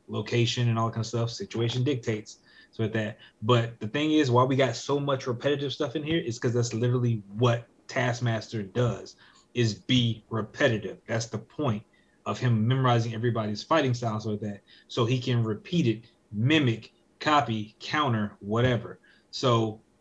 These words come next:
that argument and stuff like that freaking could be valid and stuff like that, but it's not gonna be valid in this movie. There's no way it can be valid in this movie 'cause that's literally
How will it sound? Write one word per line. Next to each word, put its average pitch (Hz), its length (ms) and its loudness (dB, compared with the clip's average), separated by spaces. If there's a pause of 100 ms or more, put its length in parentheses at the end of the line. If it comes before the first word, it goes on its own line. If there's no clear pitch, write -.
(600)
that 156 220 2
argument 165 460 6
and 127 80 -6
stuff 156 140 -2
like 156 140 0
that 165 280 2
freaking 127 320 -4
could 151 300 2
be 143 160 0
valid 147 400 2
and 147 140 -8
stuff 160 180 -4
like 165 180 -2
that, 185 260 0 (220)
but 123 100 0
it's 113 80 4
not 131 180 4
gonna 123 100 2
be 120 80 4
valid 117 320 4
in 107 120 2
this 104 160 -2
movie. 92 320 -4 (140)
There's 107 240 -2
no 113 160 0
way 107 200 2
it 101 60 -2
can 101 100 -4
be 101 80 -2
valid 101 240 -4
in 95 60 -10
this 95 140 -10
movie 98 160 -8
'cause - 80 -20
that's 104 180 -4
literally 101 340 -6